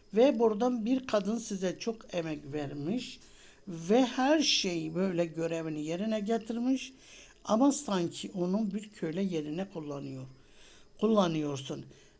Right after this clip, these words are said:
Hiç bu erkek önemsemiyor ve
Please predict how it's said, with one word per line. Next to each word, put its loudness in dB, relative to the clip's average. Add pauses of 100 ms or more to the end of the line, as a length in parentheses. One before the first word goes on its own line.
(140)
Hiç 0
bu 0 (120)
erkek 0 (140)
önemsemiyor 0 (100)
ve 0